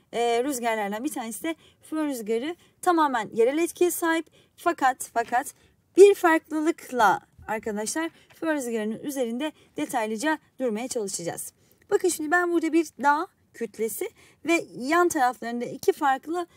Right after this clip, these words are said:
hava alanları oluşturdum. Şimdi burada denizimiz var. Bu önemli bir detay. Denizden gelen hava yükseldikçe bağıl nemini artırıyor, maksimum nemini azaltıyor. Yani burada yağış ihtimali olabilir mi?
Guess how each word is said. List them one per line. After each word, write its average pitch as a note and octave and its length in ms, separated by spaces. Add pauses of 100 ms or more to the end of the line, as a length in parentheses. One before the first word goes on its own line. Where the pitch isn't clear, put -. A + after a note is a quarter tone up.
(140)
hava D4+ 260
alanları F#3+ 640
oluşturdum. G3 580 (320)
Şimdi E4+ 220
burada F#4 200
denizimiz C#4+ 500
var. A#3 260 (800)
Bu C#4+ 160
önemli A3+ 340
bir F3 60
detay. F3+ 340 (400)
Denizden E4+ 520
gelen G#3 320
hava C#4+ 400 (320)
yükseldikçe D#4 1000
bağıl C#4+ 220
nemini G#3+ 340
artırıyor, C#4+ 680 (280)
maksimum A#3 540
nemini C4 300
azaltıyor. G3+ 520 (320)
Yani E4 240
burada F4 140
yağış F4 260
ihtimali C4+ 460
olabilir C4 380
mi? B3 160